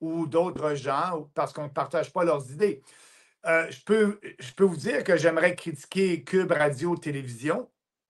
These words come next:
mais je peux pas le faire parce qu'ils m'ont invité à leur première avec Dutrissac. Et je peux vous dire qu'on a eu une bonne discussion et j'ai bien aimé les commentaires parce que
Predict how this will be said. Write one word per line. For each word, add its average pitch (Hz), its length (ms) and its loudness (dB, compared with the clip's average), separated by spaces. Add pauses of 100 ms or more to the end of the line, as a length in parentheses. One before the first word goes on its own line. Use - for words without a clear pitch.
(400)
mais 202 100 8
je 196 80 -2
peux 233 140 6
pas 240 120 6
le 202 60 0
faire 240 460 4 (300)
parce 180 200 6
qu'ils 196 160 2
m'ont 226 160 6
invité 202 480 2
à 165 80 8
leur 160 200 4
première 165 540 4
avec 143 240 -2
Dutrissac. 147 760 -4 (400)
Et 180 400 2
je 139 100 -12
peux 175 120 -2
vous 156 160 -4
dire 190 300 2
qu'on 151 180 0
a 147 40 0
eu 147 100 -2
une 156 100 -6
bonne 190 240 2
discussion 156 640 -6 (300)
et 165 260 4
j'ai 156 180 -2
bien 202 180 2
aimé 220 220 0
les 185 180 -2
commentaires 165 840 0
parce 139 200 -2
que 143 460 2